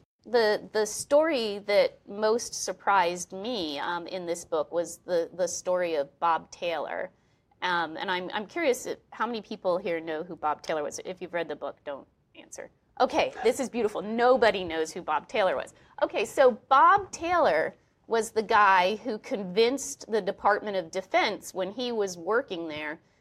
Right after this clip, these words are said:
to start a computer network that became the arpanet, that eventually morphed into the internet.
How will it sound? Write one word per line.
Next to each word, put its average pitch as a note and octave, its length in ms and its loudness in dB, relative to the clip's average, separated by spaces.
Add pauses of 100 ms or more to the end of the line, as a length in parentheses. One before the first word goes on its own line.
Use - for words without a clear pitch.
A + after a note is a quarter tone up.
(140)
to A#3 140 -2
start - 760 2 (340)
a A#3+ 80 4
computer E4 560 4
network - 640 -4
that A3 280 4
became G#3+ 640 -4
the G#3 160 -8
arpanet, G3 640 2
that G3 120 0
eventually G#3 580 0
morphed G3 520 2
into F3+ 420 -6
the F3 120 -8
internet. D#3+ 580 -6